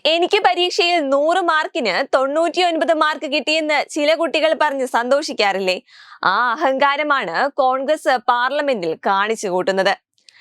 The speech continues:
എന്തായാലും കോൺഗ്രസിന്റെ ഈ അഹങ്കാരത്തിനെതിരെ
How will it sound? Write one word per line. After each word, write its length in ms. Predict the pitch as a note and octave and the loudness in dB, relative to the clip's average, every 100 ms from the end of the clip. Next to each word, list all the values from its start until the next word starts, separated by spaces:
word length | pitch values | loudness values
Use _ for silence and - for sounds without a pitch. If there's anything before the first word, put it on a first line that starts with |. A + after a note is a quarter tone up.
| - - - | -20 -4 0
എന്തായാലും 600 | F#3+ G#3+ B3 A#3+ F3 A3+ | 2 2 2 0 0 0
കോൺഗ്രസിന്റെ 720 | B3+ G#3 A3 A3+ - C4 C4 | 0 2 2 0 2 2 2
ഈ 340 | B3+ - C#4 | 2 0 0
അഹങ്കാരത്തിനെതിരെ 1080 | D4+ C4 D#4+ C#4+ C#4+ D4 D4+ C#4+ C4+ C#4 | 2 0 -2 0 0 0 0 0 2 0